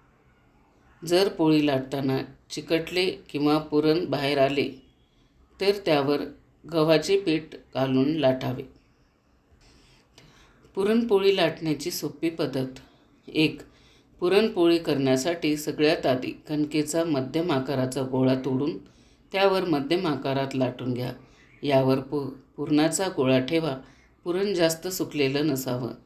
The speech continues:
यासाठी मऊ हाताने वळता येईल इतकं मऊ पुरण ठेवावे. दोन, पुरण जास्त घट्ट असेल तर पोळी फुटण्याची शक्यता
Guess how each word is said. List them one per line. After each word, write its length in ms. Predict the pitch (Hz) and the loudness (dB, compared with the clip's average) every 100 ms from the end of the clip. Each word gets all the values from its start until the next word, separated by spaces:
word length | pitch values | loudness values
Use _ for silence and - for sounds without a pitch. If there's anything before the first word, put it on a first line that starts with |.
| _ _ _ | _ _ _
यासाठी 480 | 139 139 147 131 143 | -4 -2 -2 0 0
मऊ 300 | 135 143 175 | 0 2 2
हाताने 460 | 190 139 131 131 135 | 0 -2 0 0 0
वळता 560 | 135 147 147 131 131 - _ _ | -2 -2 -2 -4 -4 -12 _ _
येईल 340 | 156 156 135 131 | -2 0 -2 -6
इतकं 420 | 143 135 - 185 160 | -12 -10 -4 0 0
मऊ 200 | 143 147 | 0 -2
पुरण 400 | 139 127 143 175 | -4 -2 -2 -4
ठेवावे. 580 | 156 123 117 - _ _ _ _ _ _ _ _ _ _ _ _ 131 147 | -6 -4 -6 -10 _ _ _ _ _ _ _ _ _ _ _ _ -4 2
दोन, 340 | 147 131 131 - _ _ _ | 2 2 -4 -12 _ _ _
पुरण 320 | 180 202 226 226 | -4 0 2 4
जास्त 380 | 175 165 - | 2 0 -2
घट्ट 340 | 165 170 165 190 | -4 -4 -4 0
असेल 600 | 160 135 143 131 127 - | 0 0 -2 -2 -2 -2
तर 180 | 175 180 | -2 -2
पोळी 320 | 151 151 160 | 2 2 2
फुटण्याची 560 | - 135 143 135 135 | -2 -8 -4 -4 -6
शक्यता 760 | 170 147 131 - 127 135 - | -8 -8 -8 -6 -6 -4 -6